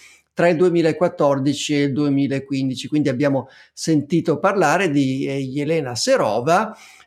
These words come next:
eh, l'abbiamo vista nelle immagini a bordo della stazione lavorando con Samantha, insomma, in tutte le attività di bordo.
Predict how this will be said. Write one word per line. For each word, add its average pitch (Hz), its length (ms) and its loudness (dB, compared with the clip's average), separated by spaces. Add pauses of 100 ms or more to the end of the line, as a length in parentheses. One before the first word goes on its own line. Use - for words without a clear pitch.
eh, 143 200 -4
l'abbiamo 151 420 0
vista 160 320 0
nelle 143 280 0
immagini 143 760 2
a 135 60 2
bordo 139 320 0
della 135 160 0
stazione 135 960 0
lavorando 131 640 0
con 120 260 -8
Samantha, 147 640 0
insomma, 123 500 -10 (420)
in 147 100 -2
tutte 170 240 0
le 151 120 4
attività 135 600 0
di 123 160 -2
bordo. 110 380 -6